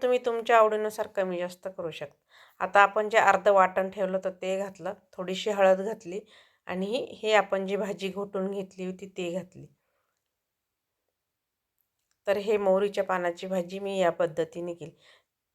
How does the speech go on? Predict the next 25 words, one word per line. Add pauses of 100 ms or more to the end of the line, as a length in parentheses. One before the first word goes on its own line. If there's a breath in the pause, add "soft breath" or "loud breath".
(140)
थोडंसं
पाणी
घातलं
आणखीन
एक
कपभर, (460 soft breath)
आणि
हे
भाजी
आपल्याला
एक
सात
आठ
मिनिट
छान
शिजू
द्यायची, (360 soft breath)
म्हणजे
छान (280)
आपण
जे (180)
मसाले
घातले
ते
पण